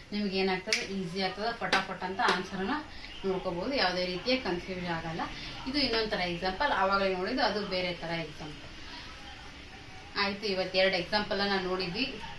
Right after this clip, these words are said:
ಕೋಡಿಂಗ್ and ಡಿಕೋಡಿಂಗಲ್ಲಿ. ಇದೇ ಥರ ಬರ್ತವೆ, ಯಾವುದೇ ಬಂದರೂ ಇದೇ ಟೈಪೇ ಒಂದ್ ಸ್ವಲ್ಪ ಏನಾದ್ರೂ ವ್ಯತ್ಯಾಸ ಆಗಿ ಬರ್ತಾವೆ. ಆ ರೀಸನಿಂಗ್ ಟೈಮ್‌ನಲ್ಲಿ ನೀವು ಈ ಥರ ಬರ್ದಿಟ್ಕೊಳ್ಳಿ, ನಿಮ್ಗೆ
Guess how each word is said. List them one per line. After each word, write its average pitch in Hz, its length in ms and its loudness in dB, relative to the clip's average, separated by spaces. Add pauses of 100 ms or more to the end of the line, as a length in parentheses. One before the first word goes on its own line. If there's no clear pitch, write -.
(380)
ಕೋಡಿಂಗ್ 208 380 2
and 185 180 2
ಡಿಕೋಡಿಂಗಲ್ಲಿ. 180 680 0 (680)
ಇದೇ 240 220 4
ಥರ 214 100 6 (120)
ಬರ್ತವೆ, 175 220 2
ಯಾವುದೇ 180 260 2 (100)
ಬಂದರೂ 214 220 0 (180)
ಇದೇ 214 180 4
ಟೈಪೇ 196 280 0
ಒಂದ್ 202 180 0
ಸ್ವಲ್ಪ 180 260 -6 (120)
ಏನಾದ್ರೂ 190 360 4
ವ್ಯತ್ಯಾಸ 190 360 2 (100)
ಆಗಿ 170 200 0
ಬರ್ತಾವೆ. 233 280 -2 (380)
ಆ - 20 6 (140)
ರೀಸನಿಂಗ್ 277 340 -2
ಟೈಮ್‌ನಲ್ಲಿ 240 340 0
ನೀವು 208 180 -2
ಈ - 80 -8
ಥರ 208 80 2 (120)
ಬರ್ದಿಟ್ಕೊಳ್ಳಿ, 175 540 -2
ನಿಮ್ಗೆ 247 220 -4